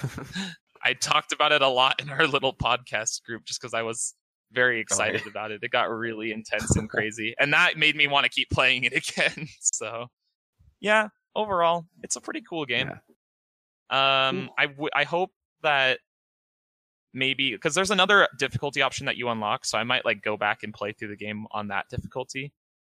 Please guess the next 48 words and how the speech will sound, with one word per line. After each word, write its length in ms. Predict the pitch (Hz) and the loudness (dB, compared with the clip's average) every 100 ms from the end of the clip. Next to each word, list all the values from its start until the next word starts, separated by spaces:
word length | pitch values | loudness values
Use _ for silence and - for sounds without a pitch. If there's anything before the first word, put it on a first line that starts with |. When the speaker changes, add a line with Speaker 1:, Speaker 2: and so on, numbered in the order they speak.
| _ | _
Speaker 1:
Because 200 | 156 170 | 2 4
I 100 | 170 | 4
do 200 | 156 180 | 2 0
think 260 | 202 214 202 | 2 0 2
that 140 | 170 | 2
if 120 | 143 - | 2 0
the 60 | |
game 200 | 123 127 127 | 0 0 0
was 120 | 120 | -4
a 60 | |
little 160 | 117 117 | -4 -4
bit 180 | 110 - | -6 -8
harder, 380 | - 110 110 110 | -4 -2 0 -4
it 120 | 104 110 | -4 -6
would 160 | 107 - | -8 -4
force 280 | 120 113 | -2 0
you 100 | 117 | -2
to 120 | 117 107 | -2 0
learn 400 | 110 110 110 120 | 0 0 -2 -2
more 420 | 110 107 107 110 - | -2 0 0 -4 -4
kind 240 | 113 107 | -2 0
of 120 | 104 | -2
combo 300 | - 107 117 | -2 -4 -2
styles, 480 | 120 - 131 135 131 | -2 0 2 2 0
which 140 | 113 113 | -6 -4
might 220 | 113 - | -4 -4
make 140 | 120 | -8
it 60 | - | -6
more 180 | 127 139 | -6 -4
interesting. 520 | - 165 175 175 165 - | -4 -4 -4 -6 -6 -8
I 100 | 101 | -10
don't 140 | 101 | -8
know. 100 | 104 104 | -8 -8
Speaker 3:
Mm-hmm. 320 | 104 98 95 123 _ _ _ - | -8 -10 -10 -14 _ _ _ -18
Speaker 2:
Hmm. 80 | 117 _ _ _ _ _ _ _ _ _ _ - - _ | -18 _ _ _ _ _ _ _ _ _ _ -20 -20 _
Speaker 3:
Yeah, 200 | 104 107 | -4 0
I 60 | 120 | 0
was 300 | 143 131 - - - _ _ - | -4 -8 -14 -18 -20 _ _ 2
Speaker 1:
Also, 340 | 170 - 175 | 4 6 4
minor, 480 | 156 160 175 175 - | 4 4 4 4 2
minor, 280 | 147 156 156 | 0 0 0
sorry, 260 | - 104 101 | -2 -2 -4
one, 260 | 113 113 123 | -4 -2 2
one 160 | 175 | 4
more 140 | 190 175 | 4 4
minor 260 | 160 156 | 4 2
issue 360 | 131 131 156 156 | 2 2 4 6
that 240 | 135 - | 6 4